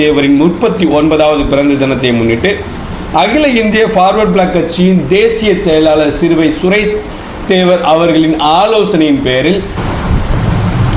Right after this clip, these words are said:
ஆலிக்குடி மாரி தேவரின் தம்பிகள் அதிரடியான சேவையை செய்துள்ளனர். குறிப்பாக நெல்லையில் உள்ள முதியோர் இல்லங்கம்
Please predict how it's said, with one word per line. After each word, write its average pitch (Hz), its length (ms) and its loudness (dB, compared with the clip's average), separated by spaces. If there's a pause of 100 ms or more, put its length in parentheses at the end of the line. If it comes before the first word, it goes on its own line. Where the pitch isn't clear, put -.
(420)
ஆலிக்குடி 285 500 0 (160)
மாரி 240 340 2 (140)
தேவரின் 185 480 2
தம்பிகள் 165 480 2 (200)
அதிரடியான 147 680 0 (140)
சேவையை 135 420 0
செய்துள்ளனர். 104 560 -2 (340)
குறிப்பாக 170 540 2 (220)
நெல்லையில் 214 400 2
உள்ள 202 140 0 (260)
முதியோர் 190 480 2
இல்லங்கம் 180 460 2